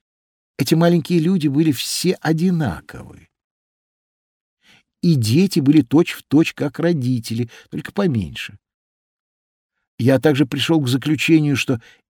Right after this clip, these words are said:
эти дети будущего отличались очень ранним развитием, по крайней мере, физическим, и впоследствии я имел много случаев убедиться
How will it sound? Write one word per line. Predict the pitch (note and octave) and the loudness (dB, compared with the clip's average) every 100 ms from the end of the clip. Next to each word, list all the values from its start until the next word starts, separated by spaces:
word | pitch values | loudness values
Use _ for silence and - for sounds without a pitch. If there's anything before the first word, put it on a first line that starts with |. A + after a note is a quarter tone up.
| - | 2
эти | D3+ A#2+ | 2 4
дети | B2+ A#2 C#3 A#2+ | -2 4 2 2
будущего | A2+ A#2 F#3 G3+ - F3+ C3 F2 _ _ _ _ _ | -2 0 0 -2 -4 -2 -2 -4 _ _ _ _ _
отличались | - A#2 A#2+ - - C3 E3 E3+ - _ _ _ _ | -12 -6 -4 -4 -2 0 0 -2 -8 _ _ _ _
очень | D#3 F3+ - G#3 _ | 4 4 2 -8 _
ранним | - B2+ D3+ D#3 C#3+ | 0 0 0 -2 -2
развитием, | D3+ B2+ G#2+ - D#2+ - - _ | -4 -2 -4 -4 -12 -14 -20 _
по | G#2 | -4
крайней | D3 D3 | 0 2
мере, | D3+ D3+ C#3+ | 2 4 2
физическим, | - D#3 C3+ D#3+ G2 - D2 - C2 - _ _ _ | 0 -4 -2 -2 -2 -4 -10 -12 -14 -16 _ _ _
и | G#2 | -10
впоследствии | - F2 - F2+ D3+ G#3 - A2+ F2 _ _ - | -8 -10 -6 0 0 0 -4 -6 -6 _ _ -12
я | F#2 F#2+ B2 | -6 2 2
имел | A#2 A2+ G2+ | 2 0 -2
много | G2+ G2 F2+ | -4 -4 -6
случаев | - E3+ F#3 F#3+ - | -4 -4 -2 -6 -6
убедиться | - A2+ A2+ F#2 G#2 C3 - | -4 0 0 0 0 -2 -4